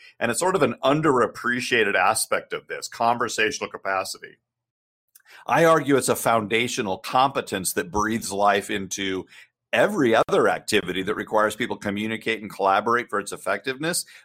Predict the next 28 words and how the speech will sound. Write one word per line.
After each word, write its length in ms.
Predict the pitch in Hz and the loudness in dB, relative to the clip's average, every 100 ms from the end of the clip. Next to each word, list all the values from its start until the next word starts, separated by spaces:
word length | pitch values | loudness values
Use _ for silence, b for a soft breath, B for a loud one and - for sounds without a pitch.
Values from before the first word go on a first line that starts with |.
| B | B
but 120 | 143 | 2
it's 180 | 135 - | 4 2
not 300 | 131 156 180 | 2 2 2
something 400 | - 151 143 143 | 0 0 0 -2
that 120 | 127 | -2
tends 280 | 120 120 117 | -2 -2 -2
to 80 | 117 | -2
be 120 | 113 | -2
on 280 | - 107 104 | 2 2 4
our 160 | 104 101 | 4 2
management 580 | 98 98 95 98 90 | 2 0 -2 -6 -6
dashboard. 640 | 80 85 85 - 85 69 - _ _ _ _ _ _ | -2 -2 -2 -4 -10 -10 -12 _ _ _ _ _ _
You 80 | 92 | -2
know, 60 | 87 | 2
what 180 | 110 | 4
is 160 | 120 120 | 4 2
conversational 640 | 127 117 107 - 107 - | 2 2 2 0 0 -2
capacity? 420 | - - 101 95 98 | -6 0 0 0 -4
Why 300 | 90 101 120 | 2 2 4
does 160 | 120 | 2
it 140 | 123 110 | 0 0
matter? 340 | 104 104 101 | 2 2 2
And 80 | 90 | 0
how 220 | 104 104 | 0 2
do 80 | 101 | 2
we 160 | 95 | -2
build 440 | 90 85 107 110 92 | -6 -2 0 0 -2
it? 180 | 82 | -6